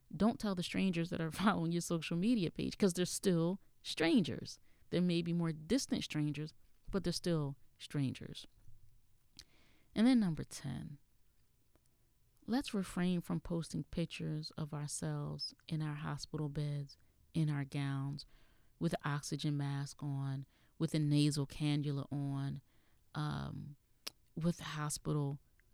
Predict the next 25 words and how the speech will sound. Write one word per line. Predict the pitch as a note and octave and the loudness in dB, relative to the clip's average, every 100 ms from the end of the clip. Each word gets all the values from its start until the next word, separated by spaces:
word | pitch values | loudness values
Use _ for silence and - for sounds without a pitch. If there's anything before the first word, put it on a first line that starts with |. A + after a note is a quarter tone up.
| _ - | _ -10
uh, | D3 D3 C#3+ - C#3+ | -6 -4 -6 -8 -4
gown | D3+ C#3+ C#3 C#3+ - | 0 2 2 0 -2
on. | D3 C#3+ C#3 C3+ C3+ - _ _ _ _ _ _ - - | -2 -2 -2 -2 -6 -10 _ _ _ _ _ _ -20 -6
It's | - B3+ - - | 0 0 0 -2
just, | G#3+ F#3 F3 - - _ _ - - _ - _ - - - | 2 2 2 -4 -8 _ _ -20 -20 _ -20 _ -20 -10 -2
again, | A3+ C#4+ C#4+ F3 | 0 4 4 2
you | G#3 | 0
wouldn't | B3 C#4+ B3 A#3 | 2 2 2 0
just | - A3+ - - - - | 0 -2 -4 -8 -6 2
open | A#3 A#3 | 2 4
up | A3+ - | 0 0
your | G#3+ | 0
hot-, | A3 G#3 - | 0 -2 -4
your, | G3+ G3 - - | -2 -2 -2 -4
uh, | F3+ - - - - | -4 -4 -6 -10 -10
um, | E3+ E3+ D#3+ D#3 D#3 _ _ - - _ _ A3 | -6 -4 -4 -4 -8 _ _ -20 -20 _ _ -8
uh, | - | -6
hospital | F3+ G#3+ - G3 F3 | 0 0 2 2 4
room | F#3 F#3 | 4 2
and | |
just | F#3+ F3+ | 0 0
ask | F#3+ G3 - | 0 0 -2
strangers | - G3+ G3+ G3+ - | 0 0 2 0 0
to | A3 | 0
parade | A3 A3+ C4+ C#3+ | 0 2 2 0